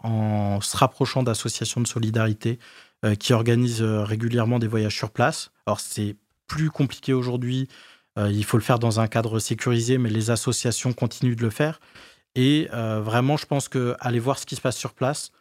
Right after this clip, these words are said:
pour, euh, rend forcément les témoignages et le militantisme plus fort quand on, euh, quand on rentre en France. Et ensuite, il y a, euh, plein, euh, d'autres façons. Il y a la question, euh, du boycott.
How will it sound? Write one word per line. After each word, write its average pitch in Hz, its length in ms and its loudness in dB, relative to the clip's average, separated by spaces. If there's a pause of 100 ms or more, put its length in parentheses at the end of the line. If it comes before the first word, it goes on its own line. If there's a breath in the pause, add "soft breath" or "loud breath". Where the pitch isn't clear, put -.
(220)
pour, 131 400 -4 (120)
euh, 110 600 -2
rend 123 280 2
forcément 139 500 0
les 123 100 0
témoignages 127 640 0 (300 soft breath)
et 139 120 0
le 135 120 2
militantisme 120 840 -2
plus 110 200 -6
fort - 240 0
quand 113 260 -2
on, 101 320 0
euh, 101 40 -4
quand - 300 -4
on 101 80 2
rentre 104 220 0
en 104 60 2
France. - 380 0 (1200 loud breath)
Et 123 100 4
ensuite, 113 400 2
il 131 40 4
y - 20 6
a, 110 220 4
euh, 104 160 -2
plein, 131 480 0
euh, 107 200 -2
d'autres 107 240 -4
façons. 143 320 0
Il 151 40 0
y 131 40 0
a 113 40 0
la 104 120 -2
question, 120 500 -2
euh, 110 60 -2
du 107 140 -6
boycott. 117 460 2